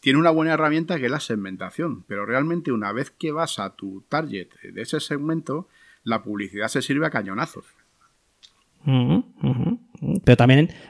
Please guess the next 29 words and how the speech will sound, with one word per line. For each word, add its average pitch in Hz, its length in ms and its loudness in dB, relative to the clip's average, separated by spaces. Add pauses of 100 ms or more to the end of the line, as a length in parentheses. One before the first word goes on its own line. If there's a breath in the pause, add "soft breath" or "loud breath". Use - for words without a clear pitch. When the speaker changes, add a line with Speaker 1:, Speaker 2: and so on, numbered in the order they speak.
Speaker 2:
pero, 147 260 6 (760 loud breath)
a 175 60 2
ver, 165 160 10
el, 165 300 2
cu-, - 200 0
eh, - 220 -2
esto 202 180 6
surgía 208 360 8
por 185 100 8
la 160 80 6
parte 160 260 6
esa 165 140 8
de 160 140 8
cómo, 160 420 6
eh, 143 140 2
los 139 180 4
medios 147 240 6
de 160 60 4
comunicación, 143 720 4 (340 soft breath)
eh, 131 340 4
han 139 560 4
tomado 143 440 8
la 151 120 6
parte 139 200 4
de 143 40 4
tecnología 139 500 4
como 131 280 4
una 131 160 4
cosa, 139 340 4